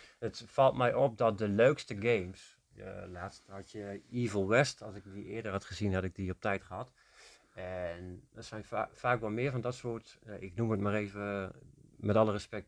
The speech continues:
B-titels, die, eh, niet compleet gehyped zijn met een mediabudget van zoveel miljoen, zodat je ze door je strot gedrukt krijgt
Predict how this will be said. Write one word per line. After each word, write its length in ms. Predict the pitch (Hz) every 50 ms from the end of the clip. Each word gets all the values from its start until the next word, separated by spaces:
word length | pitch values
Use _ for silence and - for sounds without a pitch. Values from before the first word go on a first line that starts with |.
| - 82
B-titels, 800 | 82 113 113 135 139 131 - 135 127 - 131 135 139 - - - - - - - - - - - _ _ _ -
die, 440 | - 92 87 107 110 107 107 107 - -
eh, 440 | 104 104 104 101 104 104 101 98 95
niet 280 | 92 98 117 127 127
compleet 480 | - - 120 107 - - 123 117 113 -
gehyped 480 | - 117 107 95 104 113 113 107 - -
zijn 340 | - 110 101 101 104 101
met 120 | 101 101 98
een 160 | 101 98 98
mediabudget 840 | 101 107 117 123 113 113 113 110 101 95 107 101 90 98 107 113 -
van 220 | - - 104 98 92
zoveel 340 | 107 117 113 104 104 104
miljoen, 520 | 101 101 101 101 98 98 107 107 107 104 101
zodat 360 | - 107 101 101 101 101 -
je 100 | - 104
ze 440 | 95 - 101 98 98 98 98 98 98
door 180 | 95 101 98 95
je 60 | 95
strot 300 | 95 - - - 113 -
gedrukt 400 | - 101 92 - 104 104 98 -
krijgt 540 | - - 104 101 98 - - - - -